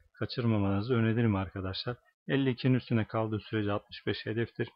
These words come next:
Orta vadeciler isterse buradan satabilir. Bunun üstünde trendini devam ettirebilse şuradaki kanal hareketin tepe noktasına doğru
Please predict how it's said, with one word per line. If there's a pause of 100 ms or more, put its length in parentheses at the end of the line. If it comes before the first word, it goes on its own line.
(380)
Orta
vadeciler
isterse
buradan
satabilir. (440)
Bunun
üstünde
trendini
devam
ettirebilse (320)
şuradaki
kanal
hareketin
tepe
noktasına
doğru